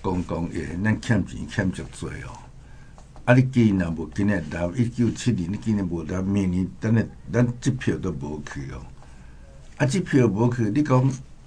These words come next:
要做安全理事会，所以代表中国迄大国啊，啊，伫安大会要发言要安怎？你也无表决权，人甲你笑讲啊，你也无表决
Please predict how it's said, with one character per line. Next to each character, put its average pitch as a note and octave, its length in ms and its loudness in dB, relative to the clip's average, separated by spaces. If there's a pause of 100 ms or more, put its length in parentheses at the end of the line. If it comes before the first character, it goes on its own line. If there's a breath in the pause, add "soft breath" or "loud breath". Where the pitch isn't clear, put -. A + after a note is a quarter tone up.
(120)
要 D3+ 120 2
做 C#3+ 220 -4
安 C#3+ 200 4
全 A#2+ 220 4
理 G#2 160 2
事 G2+ 80 -4
会， B2 180 4
所 B2+ 160 0
以 A#2+ 160 2
代 B2+ 140 -2
表 A2+ 200 -2 (120)
中 G#2+ 220 0
国 G2 220 -4
迄 D3 220 2
大 A#2+ 80 0 (260)
国 F2+ 300 -2
啊， - 100 -4 (540 loud breath)
啊， - 100 -8
伫 B2+ 200 -2
安 B2+ 280 6 (280)
大 A2 180 4
会 A2+ 140 8
要 B2+ 100 6
发 C#3+ 200 6
言 F#2+ 440 2
要 C3 100 8
安 B2+ 140 8
怎？ B2 240 0
你 D#3+ 80 6
也 D3 100 8
无 G2+ 180 0
表 B2 260 2
决 C3 240 0
权， G2+ 180 -2
人 G#2 140 2
甲 G2+ 80 0
你 G#2+ 100 0
笑 C#3 200 4
讲 - 180 0
啊， D3+ 160 4
你 D#3 60 2
也 C#3 80 6
无 A#2 140 4
表 C3 300 0
决 D3 180 -2